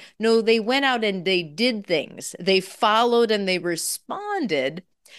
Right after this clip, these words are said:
to what the Lord called them to do. And many times it was in great difficulty. Many times it was in the face of people mocking and ridiculing them.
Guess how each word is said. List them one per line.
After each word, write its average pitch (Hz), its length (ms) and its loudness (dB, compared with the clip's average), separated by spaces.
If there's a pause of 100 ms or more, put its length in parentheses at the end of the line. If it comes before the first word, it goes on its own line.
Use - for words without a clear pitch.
(120)
to 262 140 -4
what 233 180 4
the 196 140 -2
Lord 185 320 0
called 202 400 0
them 165 160 -6
to - 140 -12
do. 196 580 -2 (840)
And 214 240 2
many 277 280 2
times 180 560 -2
it 196 100 0
was 214 160 -2
in 214 140 2
great 185 280 2
difficulty. 175 840 -2 (180)
Many 254 320 2
times 208 500 0
it 175 120 -2
was 208 200 0
in 202 120 -2
the 196 80 -2
face 214 440 2
of 185 160 2
people 196 360 -2
mocking 202 520 2
and 170 160 -2
ridiculing 220 640 -2
them. 226 360 2